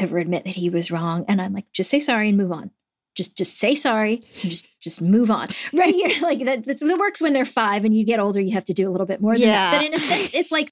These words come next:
Speaker 1: this is not a huge injury to yourself. I'm not saying you're a bad person. It just means you didn't mean to do that. And that you're sorry, just move on.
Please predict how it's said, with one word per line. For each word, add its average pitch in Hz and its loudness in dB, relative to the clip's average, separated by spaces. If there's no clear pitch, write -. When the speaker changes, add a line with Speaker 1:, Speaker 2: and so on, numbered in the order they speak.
Speaker 1:
this 247 -2
is 277 2
not 269 2
a - 0
huge 285 2
injury 240 2
to 240 -4
yourself. 220 0
I'm 196 -2
not 202 -2
saying 240 2
you're 247 2
a 240 0
bad 262 0
person. 240 -4
It 214 -2
just 220 -4
means 220 2
you 190 -2
didn't 240 2
mean 240 4
to 240 -2
do 196 0
that. 185 -2
And 180 -4
that 175 -2
you're 196 -2
sorry, 180 0
just - -10
move 180 -2
on. - -12